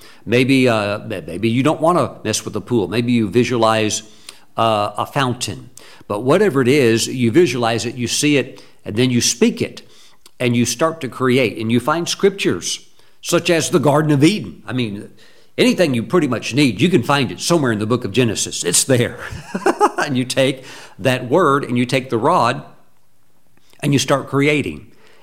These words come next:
And what happens when you really believe? Signs. Signs. The next thing you know, you're out at a, uh, a store that sells outdoor furniture, outdoor,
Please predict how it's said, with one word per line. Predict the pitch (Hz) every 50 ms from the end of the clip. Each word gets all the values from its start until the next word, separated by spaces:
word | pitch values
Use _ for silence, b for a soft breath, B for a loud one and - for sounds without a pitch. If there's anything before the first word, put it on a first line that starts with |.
| b -
And | 120 120 117
what | 143 180 151
happens | 123 185 202 180 - - 76 69 - - - -
when | 110 113
you | 113 113
really | 110 127 127 127 123
believe? | 95 120 127 135 123 98 80 - B B B B -
Signs. | - - 165 139 113 110 110 110 120 131 127 - - - - - - - - - - - - - - - - - - - - - - - - -
Signs. | - - 127 123 123 123 120 127 143 147 143 - - - - - - - - - - - - - - - - -
The | 104 104
next | 120 131 - -
thing | - 131 123 117
you | 117 117
know, | 120 127 151 170
you're | 117 101 101 104
out | 117 117 113 113
at | 110 95
a, | 95 90 90 - b b b b b b b b b -
uh, | - - 101 92 85 85 - - -
a | -
store | - - - 131 117 113 120 120 127 98
that | 101 95 - -
sells | - - 117 107 104 104 98 110
outdoor | 104 107 - - 120 104 113 110 104 98 87 - -
furniture, | - - 117 120 117 113 - - 123 117 110 - -
outdoor, | 107 110 110 110 113 107 104 104 107 107 107